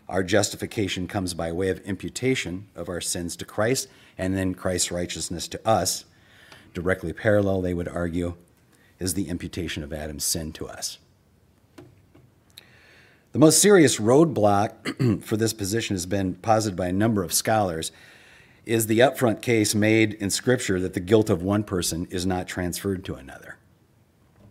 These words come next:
For instance, we would read in Deuteronomy, "Parents are not to be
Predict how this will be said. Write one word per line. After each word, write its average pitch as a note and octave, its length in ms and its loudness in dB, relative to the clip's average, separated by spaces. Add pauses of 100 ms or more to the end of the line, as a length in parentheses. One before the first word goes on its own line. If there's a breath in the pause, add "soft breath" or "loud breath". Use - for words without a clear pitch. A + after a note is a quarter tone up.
(1800 soft breath)
For G#2 200 2
instance, F2+ 480 -2 (880 soft breath)
we G#2 140 0
would F#2+ 180 0
read F2+ 180 -4
in E2+ 120 -6
Deuteronomy, E2+ 680 -6 (120)
"Parents A#2+ 400 2
are G2+ 80 0
not A2 280 0
to G2+ 120 -4 (400)
be G#2+ 340 -4